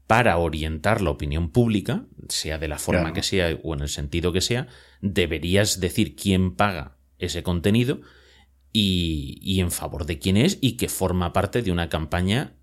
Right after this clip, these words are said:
Speaker 1: electoral, ya sea por un referéndum o por unas elecciones,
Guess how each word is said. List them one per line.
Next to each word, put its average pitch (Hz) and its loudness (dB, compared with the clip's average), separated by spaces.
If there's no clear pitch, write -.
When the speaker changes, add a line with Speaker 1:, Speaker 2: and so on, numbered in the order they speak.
Speaker 1:
electoral, 85 -4
ya 80 -4
sea 82 0
por 85 -2
un 87 -2
referéndum 107 0
o 90 0
por 85 0
unas 82 -2
elecciones, 101 -2